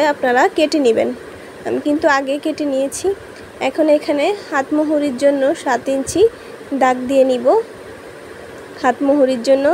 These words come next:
তারপরে এই দাগটা সোজাসুজি করে এঁকে এখানে তিন ইঞ্চির জন্য হাত মোহরার লাইনটা দিয়ে নিব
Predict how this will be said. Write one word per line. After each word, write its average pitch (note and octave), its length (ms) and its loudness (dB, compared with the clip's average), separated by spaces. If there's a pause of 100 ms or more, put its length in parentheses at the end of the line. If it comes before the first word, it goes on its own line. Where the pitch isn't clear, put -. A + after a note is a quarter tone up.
(160)
তারপরে C4 360 2 (120)
এই C4+ 60 2 (100)
দাগটা B3 380 0
সোজাসুজি C4+ 600 0
করে C4+ 180 6 (880)
এঁকে C#4 280 4 (340)
এখানে C#4 260 0 (100)
তিন D4+ 140 2 (100)
ইঞ্চির C4+ 340 -2
জন্য C#4 180 4 (180)
হাত B3 200 0 (140)
মোহরার C4+ 460 2 (760)
লাইনটা B3 340 2 (100)
দিয়ে C4 220 4
নিব A#3+ 120 2